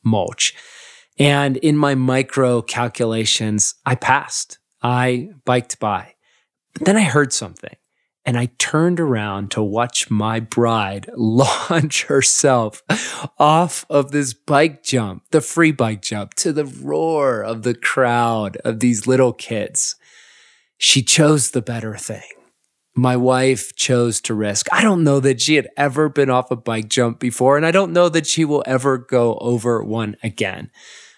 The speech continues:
But Sherry was entrusted with a sort of power on that day. And what she did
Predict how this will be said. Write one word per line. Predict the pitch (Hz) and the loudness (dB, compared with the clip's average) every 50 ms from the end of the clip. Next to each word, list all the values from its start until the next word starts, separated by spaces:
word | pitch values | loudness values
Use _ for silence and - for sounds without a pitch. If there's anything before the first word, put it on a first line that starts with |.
| _ _ - | _ _ -2
But | 120 113 - | 0 0 0
Sherry | - - - - - 147 165 175 175 170 160 151 | 2 2 2 2 2 2 2 2 2 2 0 0
was | 135 135 127 123 120 113 | 0 0 0 0 0 0
entrusted | 123 110 101 - - - - - 123 107 90 - - - - - 113 - - - - - _ _ _ - | -2 -4 -4 -4 -4 -4 -4 -4 -4 -2 -2 0 -2 -2 -2 -4 -4 -6 -8 -12 -16 -20 _ _ _ 0
with | 120 117 113 107 - - _ - | 0 2 2 0 -4 -6 _ -4
a | 113 110 107 110 - - | -2 0 0 -2 -2 -2
sort | - - - 123 117 107 | -2 -2 0 0 0 0
of | 110 104 - - - | -2 -6 -10 -10 -6
power | - - - - - - 117 113 107 104 - - - - - _ _ - | -4 -2 -2 0 0 0 0 0 -2 -2 -6 -8 -12 -14 -20 _ _ -4
on | - 123 120 117 | -2 0 0 0
that | 107 101 101 - - | -2 -4 -6 -8 -8
day. | - 101 98 - - - - _ _ _ _ _ _ _ _ _ _ - | -8 -8 -8 -10 -14 -16 -20 _ _ _ _ _ _ _ _ _ _ -2
And | 139 131 120 123 127 | 0 2 2 2 2
what | 131 147 143 - - | 2 2 0 0 0
she | - - - 160 135 | 0 0 0 0 -2
did | 117 107 - - 151 170 180 143 110 101 101 - - | -4 -4 -2 2 2 4 4 4 0 -2 -6 -12 -18